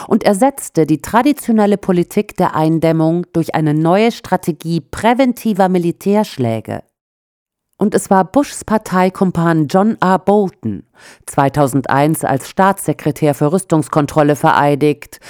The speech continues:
der im Rahmen der sogenannten Sechs-Parteien-Gespräche besonders unangenehm auffiel. In dieser auf Initiative der Volksrepublik China entstandenen Dialogrunde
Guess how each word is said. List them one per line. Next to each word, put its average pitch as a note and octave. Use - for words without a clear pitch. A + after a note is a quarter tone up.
der G#3
im G#3+
Rahmen G3
der G3
sogenannten F3+
Sechs-Parteien-Gespräche D#3+
besonders D3+
unangenehm A#2+
auffiel. F#2+
In F#3+
dieser A3+
auf A#3
Initiative G3+
der D#3+
Volksrepublik D#3+
China G#3+
entstandenen D3
Dialogrunde D3